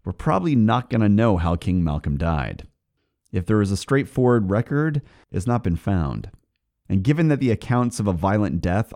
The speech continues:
all trace back to a prophecy, we can't even be sure that it happened in a battle.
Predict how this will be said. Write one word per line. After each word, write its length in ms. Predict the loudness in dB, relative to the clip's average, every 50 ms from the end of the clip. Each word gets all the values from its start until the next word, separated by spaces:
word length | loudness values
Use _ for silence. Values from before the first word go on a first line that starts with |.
| -6
all 180 | -4 -2 -2 -2
trace 320 | -2 -2 -4 -4 -4 -4
back 280 | -4 -4 -4 -4 -4 -4
to 140 | -4 -4 -4
a 60 | -4
prophecy, 920 | -6 -10 -6 -4 -4 -4 -4 -4 -8 -8 -6 -8 -8 -8 -8 -10 -10 -12 _ _ _ _ _ _ _ _ _ _ _ _ -10
we 80 | -10 -10
can't 440 | -10 -10 -8 -4 -4 -4 -4 -2 -4
even 200 | -4 -2 -2 -2
be 160 | -2 -2 -4
sure 360 | -4 -4 -4 -4 -2 -2 -2
that 160 | -2 -4 -4
it 100 | -4 -4
happened 360 | -4 -4 -4 -4 -2 -4 -4 -4
in 100 | -4 -6
a 40 |
battle. 520 | -4 -4 -4 -2 -2 -4 -4 -6 -10 -14